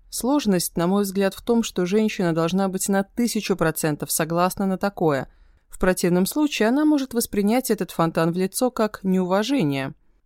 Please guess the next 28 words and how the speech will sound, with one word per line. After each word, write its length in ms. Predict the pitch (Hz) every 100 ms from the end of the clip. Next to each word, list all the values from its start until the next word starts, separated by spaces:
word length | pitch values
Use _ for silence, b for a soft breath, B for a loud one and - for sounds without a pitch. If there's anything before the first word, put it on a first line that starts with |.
| _ -
или 180 | 311
подумать, 460 | 349 180 165 208 262
что 220 | - -
вы 100 | 185
перепутали 520 | 233 185 165 190 233
ее 220 | 196 175 165
с 60 |
порноактрисой, 880 | - 180 170 156 - 170 247 - 226
и 140 | -
она 200 | 160 156
обязана 440 | 147 147 160 190 185
проглотить 520 | 196 185 208 156 -
вашу 220 | 147 185
сперму. 440 | - - 139 135 - _ _ _ _ _ _
Как 180 | 185 175
во 120 | 190
всем, 260 | 196 - 156
что 160 | - 156
касается 560 | 151 - 170 160 -
секса, 540 | 156 233 233 - 135 139
все 160 | - 220
зависит 460 | 214 214 - 220
от 200 | - 190
ее 160 | 185 180
личных 420 | 190 - 233 214
ограничений 720 | 220 220 220 208 - 147 151
и 100 | -
убеждений. 640 | 170 165 202 202 160 131